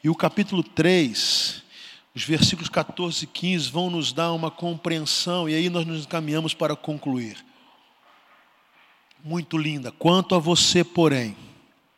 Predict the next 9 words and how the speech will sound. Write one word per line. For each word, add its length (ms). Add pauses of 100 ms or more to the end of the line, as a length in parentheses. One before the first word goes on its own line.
(1500)
permaneça 800
nas 280
coisas 520
que 200
aprendeu 840 (1700)
e 80
das 320
quais 400
tem 280